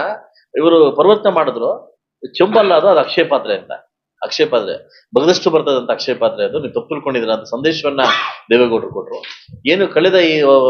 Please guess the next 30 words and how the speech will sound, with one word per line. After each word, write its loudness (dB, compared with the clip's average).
ಏನಾಗಿತ್ತು 0
ಪ್ರಧಾನಮಂತ್ರಿ 0
ಆಗ್ಬೇಕಾದ್ರೆ -2
ಏನಾದ್ರು -2
ಸ್ಟೋರಿ 0
ನಡೀತೆ -4
ಅಂತ -10
ಎಲ್ಲ -2
ಬಿಚ್ಚಿಟ್ರು -2
ಅವರು. -4
ತುಂಬಾ 0
ಏನೋ 4
ಒಂದು 4
ದೇವೇಗೌಡರು 4
ಕಂಡ್ರೆ 2
ಅವರು 0
ಹೇಳ್ತಿದ್ರು 0
ಮೋದಿ -2
ಅವರು, -4
"ಇವತ್ತು 0
ನಿಮ್ಮ 0
ಸ್ಪೀಚ್ -2
ಅಲ್ಲಿ 0
ನನಗೆ -4
ಏನೋ 2
ಒಂಥರ 0
ಏನೋ -2
ಒಂದು -10
ಬದ್ಧತೆ 2
ಕಾಣಿಸ್ತು -8